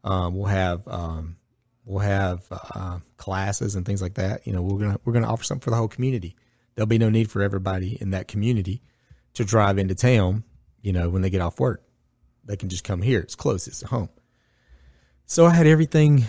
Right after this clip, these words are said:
documented, everything ready to roll, and, uh, I, I had the best business plan in the whole wide world. And, and you had to have a good business plan if you're gonna get money from a bank to invest in a gym, because they will not, they, they typically don't do that. And I used a small town bank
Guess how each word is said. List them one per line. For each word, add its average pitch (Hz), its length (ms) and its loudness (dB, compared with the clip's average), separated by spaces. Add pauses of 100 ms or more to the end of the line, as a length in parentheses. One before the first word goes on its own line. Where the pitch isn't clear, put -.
(100)
documented, 120 560 2
everything 113 380 2
ready 107 220 4
to 104 60 0
roll, 101 420 4
and, 95 160 0
uh, 90 200 -2
I, 117 300 -2
I - 20 2
had 113 200 2
the 101 80 0
best 110 260 0
business 110 300 0
plan 110 180 0
in 107 60 0
the 104 60 0
whole 104 160 2
wide 104 160 2
world. 101 340 0
And, 117 160 0
and 117 180 0
you 123 80 4
had 147 160 4
to 139 60 4
have 120 120 4
a 104 40 -2
good 104 160 0
business 117 280 0
plan 104 220 -2
if 95 140 -6
you're 101 80 -2
gonna 98 160 0
get 98 180 -2
money 101 240 0
from 92 200 -2
a 87 40 -2
bank 95 400 -2
to 90 300 -4
invest 95 400 -2
in 90 80 -2
a 85 40 -4
gym, 85 480 -4
because 101 280 -4
they 104 160 0
will 104 240 -2
not, 98 260 -4
they, 110 140 0
they 117 180 -4
typically 123 420 -2
don't 95 180 -4
do 95 200 0
that. - 80 -8
And 120 100 -6
I 135 60 0
used 139 200 -2
a 113 40 0
small 104 300 -2
town 98 200 -2
bank 87 260 -4